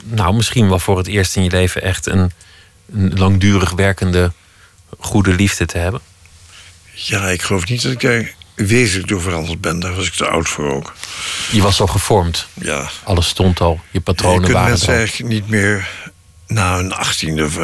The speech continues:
Speaker 2: wordt het niet meer anders.
Speaker 1: Maar ja, ik kan me voorstellen als er reden is om thuis te komen dat je misschien wat minder lang in het café blijft hangen.
Speaker 2: Nou, het is wel zo dat ik, eh, me nu vaak afvraag wat ik vroeger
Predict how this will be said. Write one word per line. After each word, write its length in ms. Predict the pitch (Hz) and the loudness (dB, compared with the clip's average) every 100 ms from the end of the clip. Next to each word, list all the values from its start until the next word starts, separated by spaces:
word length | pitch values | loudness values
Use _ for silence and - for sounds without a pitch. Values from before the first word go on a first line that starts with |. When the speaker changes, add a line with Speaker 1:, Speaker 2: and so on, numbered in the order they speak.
| 78 | -2
Speaker 2:
wordt 160 | 80 85 | -2 -2
het 80 | 90 | -2
niet 120 | 80 | 0
meer 100 | 78 | 0
anders. 440 | 71 69 69 - - - - - - - | -2 -2 -4 -6 -8 -20 -20 -20 -18 -2
Speaker 1:
Maar 140 | 135 | 2
ja, 180 | 90 78 | 4 2
ik 100 | 82 | 0
kan 120 | - 85 | 2 2
me 80 | |
voorstellen 440 | 80 92 - 92 87 | 4 2 2 2 2
als 160 | 90 | 2
er 80 | 90 | 2
reden 260 | 90 90 87 | 4 2 2
is 80 | 90 | 0
om 80 | |
thuis 280 | 85 87 87 | 2 2 2
te 80 | 95 | 0
komen 280 | 92 90 92 | 0 2 2
dat 120 | 85 | 2
je 60 | 92 | 2
misschien 320 | 92 110 95 | 0 2 2
wat 140 | 92 | 2
minder 240 | 95 95 92 | 2 4 4
lang 120 | 92 | 4
in 60 | 92 | 2
het 80 | - | 0
café 300 | 120 113 127 | 0 2 2
blijft 240 | 110 87 | 2 0
hangen. 280 | 95 90 87 - - - - | -2 -2 -4 -6 -12 -14 -4
Speaker 2:
Nou, 260 | 131 135 127 | 0 2 2
het 120 | - | 0
is 100 | 98 | 0
wel 180 | 131 139 | 0 0
zo 160 | 131 | -2
dat 140 | 120 120 | -2 -2
ik, 240 | - - _ | -4 -10 _
eh, 120 | 107 101 98 - _ - - _ _ - | -4 -2 -4 -8 _ -20 -20 _ _ -10
me 260 | 107 110 107 | -2 2 4
nu 200 | 123 123 | 4 2
vaak 300 | 147 160 170 | 0 0 0
afvraag 420 | 143 - 135 113 | -2 0 0 0
wat 160 | 113 | 0
ik 120 | 113 - | -2 -2
vroeger 400 | 139 110 107 | -4 -2 -4